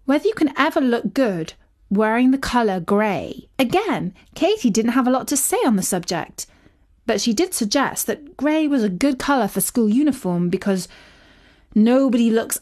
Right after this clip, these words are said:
absolutely terrible in grey. "Yes, that's so true," said Samantha. "Grey is not a great colour, but it's not absolutely, like,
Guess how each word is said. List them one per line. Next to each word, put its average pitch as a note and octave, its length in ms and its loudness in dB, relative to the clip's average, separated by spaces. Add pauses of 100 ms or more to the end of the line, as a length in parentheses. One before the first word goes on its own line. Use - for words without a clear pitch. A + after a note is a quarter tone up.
absolutely G3+ 720 0
terrible G#3+ 760 0
in F#3 220 4
grey. F3+ 600 -4 (560)
"Yes, C4+ 1000 0
that's C4 280 2
so E4 480 2
true," F4 720 0 (500)
said G#3 220 -4
Samantha. F3+ 580 -2 (400)
"Grey C#4+ 280 2
is A3 240 0
not B3+ 220 2
a F#3+ 60 0
great F3+ 420 0
colour, F3 440 -6 (580)
but - 80 2
it's - 160 -4
not G4 280 -2
absolutely, G#3+ 680 0
like, G3 400 0